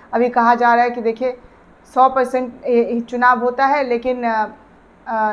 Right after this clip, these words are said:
ईवीएम में जो डेटा आ रहा है उसमें सौ परसेंट से आगे का जो डेटा निकल कर सामने आया है, तो ऐसा कैसे हो सकता है? कई सीट पर जो है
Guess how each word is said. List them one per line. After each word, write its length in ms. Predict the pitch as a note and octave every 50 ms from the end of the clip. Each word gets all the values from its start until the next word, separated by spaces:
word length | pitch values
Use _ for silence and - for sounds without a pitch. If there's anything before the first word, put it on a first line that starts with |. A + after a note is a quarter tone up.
| - - -
ईवीएम 300 | B3 A#3 A3 C4 C#4 C#4
में 300 | C4 B3 C4+ D4+ E4 E4+ - - - _ _ _ -
जो 80 | A#3 A#3+
डेटा 320 | G#3+ A#3+ A#3 A#3 C4 C#4+
आ 140 | C4+ B3+ B3
रहा 240 | A#3+ A#3+ A#3 A3+ A3+
है 160 | A3+ B3+ C#4+
उसमें 560 | C#4+ C#4+ C#4 - B3 B3+ C4 C4+ C4 B3 - - _ _ - -
सौ 100 | C4 C4
परसेंट 400 | C4 C4 B3 A#3+ C4+ C#4 C4+ C#4
से 120 | C#4 C#4+
आगे 400 | A#3+ A#3+ B3 B3+ C4 D#4+ D4+ B3+ - - - - - - _ _ -
का 120 | B3 B3 B3
जो 160 | A#3+ B3 B3
डेटा 280 | A3+ A#3 A3+ A#3 B3
निकल 300 | A#3+ A#3 A3+ A#3 A#3 A3+
कर 140 | A3+ A#3 A3+
सामने 360 | A3+ - A3+ G#3+ G#3 G#3 G#3
आया 120 | G#3 G#3 G#3+
है, 60 | A#3
तो 100 | A3+ C4+
ऐसा 220 | B3+ A#3+ A#3+ C#4
कैसे 300 | C#4 C#4 C#4+ C#4 C#4 D#4+
हो 140 | D4 A#3 G#3
सकता 300 | G#3 A3 G#3 G#3 - G#3
है? 80 | G#3+ G#3+
कई 180 | C#4 C#4+ D4+ C#4
सीट 260 | C#4 C4+ A#3+ G#3 - - - - _ _ - _ _ _ -
पर 140 | - C4 A#3+
जो 140 | A3 B3 A#3
है 340 | A#3 A#3+ C4+ C#4 C#4 C#4